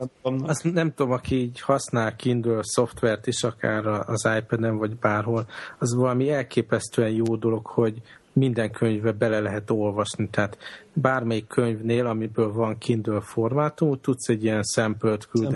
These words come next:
Speaker 1: Sample-t kérni,
Speaker 2: magadnak,
Speaker 1: igen.
Speaker 2: és az az első X oldal mindig a könyvből, és így sokkal több könyve így belekóstol az ember, és csak azt veszi meg, aminek tetszik az első fejezetet, tehát szinte már ez is megéri, hogy így a Kindle világába, hogy belemenjen az ember, hogy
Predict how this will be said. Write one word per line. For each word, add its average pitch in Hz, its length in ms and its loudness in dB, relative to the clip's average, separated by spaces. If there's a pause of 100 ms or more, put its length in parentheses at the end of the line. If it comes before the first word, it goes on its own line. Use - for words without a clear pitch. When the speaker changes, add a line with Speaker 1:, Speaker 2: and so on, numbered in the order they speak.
Speaker 1:
Sample-t 107 160 -2
kérni, 131 160 0
Speaker 2:
magadnak, 147 240 -2
Speaker 1:
igen. 127 160 -4 (460)
Speaker 2:
és - 200 0
az 123 120 4
az 123 140 0
első 117 500 0 (120)
X - 160 -6
oldal 107 480 0
mindig 107 300 0
a 98 120 -4
könyvből, 110 420 0
és - 160 -2
így 120 160 0
sokkal 127 380 0
több 113 220 -2
könyve 113 300 2
így 107 120 -4
belekóstol 113 680 0
az 107 140 0
ember, 110 300 0
és 107 120 -2
csak - 220 -2
azt 113 260 2
veszi 113 280 0
meg, 107 240 -2 (440)
aminek 107 340 0
tetszik - 400 -2
az 107 140 0
első 104 340 0
fejezetet, 104 640 -2
tehát 110 320 0 (400)
szinte 123 400 2
már 117 180 2
ez 113 140 0
is 113 180 -2
megéri, 104 480 0
hogy 104 220 0
így 104 120 -2
a 110 60 4
Kindle 107 560 0
világába, 104 540 0
hogy 107 160 0
belemenjen 107 560 0
az 104 160 0
ember, 107 320 0
hogy 110 200 0